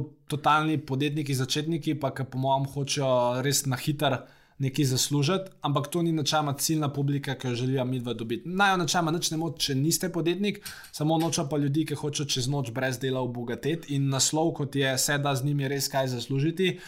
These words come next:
je bolj mišljen onim skeptikom pa onim, ki nekaj doma probajo, nekaj, kar nekaj. Uh, mislim, ki niso, mislim, ki pač ni to občinstvo, ki ga želijo pritegniti. Zato morate zelo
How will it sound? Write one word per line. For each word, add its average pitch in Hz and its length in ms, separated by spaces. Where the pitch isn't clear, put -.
je 131 140
bolj 156 180
mišljen 165 340
onim 165 220
skeptikom 160 680
pa 139 120
onim, 147 320
ki 139 180
nekaj 139 300
doma 135 400
probajo, 131 600
nekaj, 123 440
kar 156 260
nekaj. 139 460
Uh, 131 320
mislim, 147 340
ki 151 160
niso, 151 320
mislim, 127 340
ki 147 140
pač 156 240
ni 190 440
to 175 220
občinstvo, 165 560
ki 156 80
ga 143 120
želijo 139 280
pritegniti. 131 480
Zato 190 300
morate 170 420
zelo 139 320